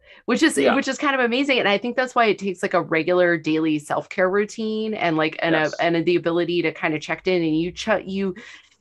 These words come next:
Speaker 1: you, um, touched on prompt amends, which kind of leads to our tenth question. Like, what is your daily get down, um, for,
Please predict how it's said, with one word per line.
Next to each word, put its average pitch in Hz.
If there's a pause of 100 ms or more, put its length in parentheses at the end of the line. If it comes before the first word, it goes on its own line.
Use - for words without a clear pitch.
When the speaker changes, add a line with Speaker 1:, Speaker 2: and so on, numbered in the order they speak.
Speaker 1:
you, 233
um, 190 (480)
touched 330
on 233
prompt 202
amends, -
which 180
kind 190
of 175
leads 185
to 185
our 156
tenth 196
question. 180
Like, 160 (280)
what 214
is 208
your 185 (320)
daily 175
get 156
down, 147 (120)
um, 147 (160)
for, 151